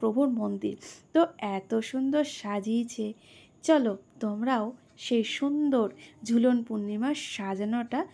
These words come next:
উপভোগ করো। আর ওই দেখো গ্রিলের মধ্যে আটকানো রয়েছে রাধাকৃষ্ণর মূর্তি, ওইটা খুব একটা ক্যামেরার সাহায্যে দেখাতে পারছি না, কিন্তু বাইরের ব্যাকগ্রাউন্ডটা এত সুন্দর করে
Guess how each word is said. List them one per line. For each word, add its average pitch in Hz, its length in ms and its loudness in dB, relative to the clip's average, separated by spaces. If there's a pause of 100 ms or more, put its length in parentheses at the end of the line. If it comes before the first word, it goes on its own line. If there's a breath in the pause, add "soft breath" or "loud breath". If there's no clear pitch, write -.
(240 soft breath)
উপভোগ 226 440 2 (100)
করো। 165 300 -6 (340 loud breath)
আর 240 180 4 (100)
ওই 311 180 6
দেখো 311 340 4
গ্রিলের 233 400 2
মধ্যে 285 360 0
আটকানো 240 500 0
রয়েছে 233 320 0
রাধাকৃষ্ণর 233 720 -2
মূর্তি, 220 440 -4 (320 loud breath)
ওইটা 277 540 4
খুব 277 220 0
একটা 285 300 0
ক্যামেরার 226 460 -2
সাহায্যে 247 400 -2
দেখাতে 226 480 -4
পারছি - 320 -4
না, 208 120 -4
কিন্তু 302 420 0 (320 loud breath)
বাইরের 208 440 2
ব্যাকগ্রাউন্ডটা 233 1040 0
এত 202 260 -2
সুন্দর 294 640 2
করে 254 360 0